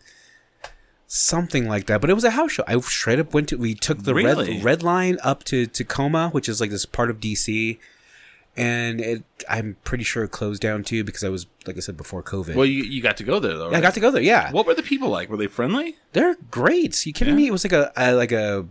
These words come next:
Speaker 1: pretty much, like, an old-ass Victorian house with, like, three bedrooms, and they had a downstairs just for music. It was amazing.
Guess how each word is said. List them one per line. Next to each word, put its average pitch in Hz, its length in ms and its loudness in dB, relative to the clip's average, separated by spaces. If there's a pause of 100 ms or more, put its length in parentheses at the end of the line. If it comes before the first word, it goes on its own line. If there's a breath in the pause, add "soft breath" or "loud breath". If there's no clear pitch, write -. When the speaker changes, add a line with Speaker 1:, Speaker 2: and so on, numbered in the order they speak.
(100)
Speaker 1:
pretty 170 360 -2
much, 190 260 0
like, 131 100 0
an 107 180 0
old-ass 143 640 0
Victorian 127 720 -4
house 131 500 -4
with, - 160 -10
like, 90 300 -8 (320)
three 120 360 -6
bedrooms, 127 760 -4
and 98 340 -8
they 101 80 -4
had 113 460 0 (1120 soft breath)
a 92 40 -12
downstairs 123 840 0
just - 300 -2
for 135 140 -4
music. 131 500 -2
It 127 120 -2
was 170 180 -2
amazing. 175 840 -2